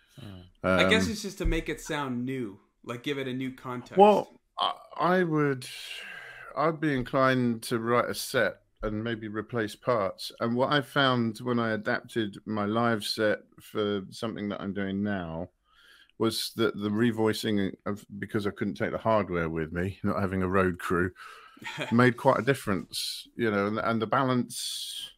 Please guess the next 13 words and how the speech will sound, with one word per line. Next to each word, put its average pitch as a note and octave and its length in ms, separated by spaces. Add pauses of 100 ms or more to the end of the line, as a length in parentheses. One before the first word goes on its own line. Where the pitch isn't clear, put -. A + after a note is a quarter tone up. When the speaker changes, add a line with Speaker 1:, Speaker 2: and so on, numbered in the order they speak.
(380)
Speaker 3:
of A2 100
the B2 80
mix C3+ 300
being G#2 280
quite - 340
different G#2 400
really G#2+ 280
enhanced G#2+ 440
certain G2 280
parts G2+ 300
of F#2+ 100
it F#2 200
that G2+ 160